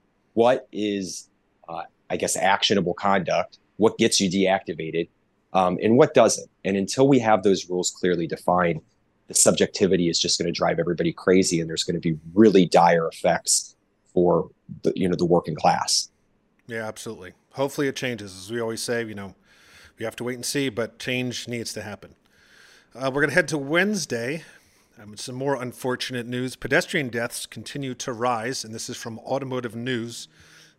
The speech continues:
Speaker 2: <clears throat> They add, uh, pedestrian deaths in the U S rose five percent in the first half of twenty twenty-two,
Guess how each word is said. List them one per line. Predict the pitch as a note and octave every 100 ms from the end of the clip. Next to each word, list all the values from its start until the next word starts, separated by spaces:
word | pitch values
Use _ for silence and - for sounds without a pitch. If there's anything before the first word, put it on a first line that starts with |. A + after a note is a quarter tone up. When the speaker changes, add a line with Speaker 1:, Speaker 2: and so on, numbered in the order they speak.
| -
Speaker 2:
<clears throat> | C#3+ G#2
They | A2+ D3+
add, | C#3 C#3 C3 E3 D#3 _ _ _ -
uh, | A2
pedestrian | - C#3+ G3 D#3+
deaths | C3 B2 - -
in | B2
the | A#2+
U | B2
S | B2 A#2+ A#2+
rose | A2 -
five | A#2+ B2
percent | C3 B2 - A#2 A2+ _
in | A2+
the | G#2+
first | - C#3 C#3
half | C3 A#2+ -
of | G2+ -
twenty | B2+ A2+
twenty-two, | - A2 G#2 - F3+ E3+ D#3